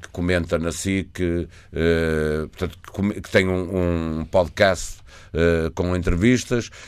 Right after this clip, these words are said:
e o Pedro Marcos Lopes, que é também, que não é jornalista, o Daniel Oliveira é jornalista,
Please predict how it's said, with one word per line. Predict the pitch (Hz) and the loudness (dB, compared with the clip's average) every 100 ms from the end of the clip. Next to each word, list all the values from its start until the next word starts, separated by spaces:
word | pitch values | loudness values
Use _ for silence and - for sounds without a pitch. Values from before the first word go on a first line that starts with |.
| - | -6
e | 107 110 | 2 2
o | |
Pedro | 98 117 104 | 6 4 6
Marcos | 113 95 - | 4 2 -2
Lopes, | 107 113 110 - - - 113 92 | 2 2 2 -10 -16 -18 -20 -12
que | - 104 | 0 2
é | 98 | 2
também, | 104 98 95 90 | 2 2 0 0
que | 87 | -4
não | 107 110 | -2 0
é | 104 | 0
jornalista, | 82 92 92 120 - | -2 -6 -4 -6 -6
o | 90 | -4
Daniel | 85 87 90 | -4 -2 0
Oliveira | 85 85 87 82 | -2 -2 -4 -2
é | 90 92 | -2 -4
jornalista, | 67 82 82 98 - 110 | -6 -10 -8 -10 -10 -14